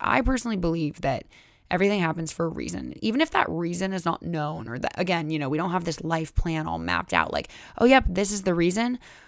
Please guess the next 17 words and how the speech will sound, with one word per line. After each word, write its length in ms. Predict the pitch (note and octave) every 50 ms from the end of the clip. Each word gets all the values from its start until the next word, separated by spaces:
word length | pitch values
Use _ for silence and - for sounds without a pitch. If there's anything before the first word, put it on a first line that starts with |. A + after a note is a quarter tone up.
| - - - -
But 120 | - B3 -
I 140 | - A#3 B3+
believe 360 | A#3+ A3+ B3+ C4 C4+ C#4 G#3+
that 200 | G3 G#3+ - - -
everything 840 | - G#3+ A3 G#3+ A3+ A#3 A3 - - - A3+ G#3 G3+ F#3+ G3 G3+ F#3 - _ _ _ _ _ _ _ -
leads 300 | G3 G#3 G3 F3 - -
to 80 | -
the 80 | F#3+ G3
next 260 | F#3 F3+ F3+ - - -
thing. 260 | - F3+ E3+ F3+ G3 G#3+
So 240 | - - F#3 F3+ - -
if 220 | F#3+ F#3 F#3+ -
I 80 | - F#3
don't 220 | F3 G3 G#3+ A#3
get 120 | G3+ F#3+ F3+
a 60 | F3+
job, 280 | E3+ F3 E3 E3 E3+